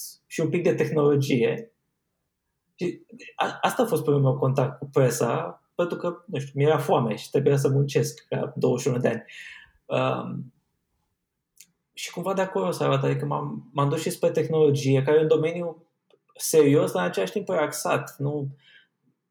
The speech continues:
mie nu-mi place să mă cert, uh, uh, despre, nu știu, procesoare din telefoane, despre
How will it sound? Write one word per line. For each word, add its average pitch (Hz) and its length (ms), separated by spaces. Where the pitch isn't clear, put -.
mie 143 140
nu-mi 156 140
place 139 300
să - 140
mă 110 140
cert, 120 480
uh, 113 280
uh, - 280
despre, 120 760
nu - 80
știu, - 220
procesoare 135 840
din 117 220
telefoane, 127 1080
despre - 440